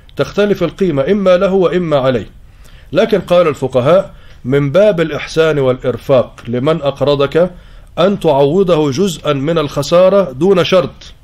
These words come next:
إذا انهارت العملة، لكن الأصل لما أخذ منك ألف كورونا أردها ألف كورونا حتى لو بعد سنة، ألف دولار ألف دولار مثله بالضبط،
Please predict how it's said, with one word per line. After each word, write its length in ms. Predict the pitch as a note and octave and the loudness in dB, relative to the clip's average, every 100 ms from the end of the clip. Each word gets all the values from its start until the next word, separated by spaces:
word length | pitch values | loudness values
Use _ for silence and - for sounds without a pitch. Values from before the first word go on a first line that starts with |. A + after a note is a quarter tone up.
| - - - | -20 -18 -8
إذا 160 | C#3 C#3 | -2 0
انهارت 380 | C3+ D#3+ C#3 | 2 0 0
العملة، 360 | B2+ A#2 G2+ E2 - - - - - | -2 -4 -6 -12 -18 -20 -20 -12 -6
لكن 240 | B2+ D3 | -2 0
الأصل 380 | C#3+ F3 F3 C#3+ | 0 -2 -2 -2
لما 180 | C#3 E3+ | 0 0
أخذ 180 | F3 D3+ | 0 -2
منك 380 | F3 E3+ - | -2 -2 -2
ألف 240 | E3+ F#3 E3 | -2 -2 -2
كورونا 640 | D3 - E3 F#3+ G3 G3+ - - - | -4 -2 2 2 2 -2 -8 -20 -6
أردها 480 | C#3 E3 E3+ D3 D3 | 0 0 0 0 0
ألف 180 | D3+ - | -2 -4
كورونا 400 | C3 C3 A#2+ G#2 | -4 -2 -2 -2
حتى 300 | F3+ F#3+ F3+ | -4 0 0
لو 120 | E3 | 2
بعد 260 | D3+ C3+ B2+ | 2 0 -2
سنة، 260 | - F2 - - - - - - | -8 -10 -16 -20 -20 -20 -8 -2
ألف 220 | D#3+ - | -2 -2
دولار 460 | D3+ D3 D#3 F3+ F3+ D3+ | -4 0 2 2 0 -2
ألف 240 | D#3 C3+ | -2 -4
دولار 380 | B2 A#2 G#2+ - - - - - | -2 -2 -4 -6 -18 -20 -20 -6
مثله 480 | C#3 G#3+ - F3 E3 | -2 -2 -2 -4 0
بالضبط، 540 | C#3+ C3 C3 B2 - | -2 0 -2 -4 -12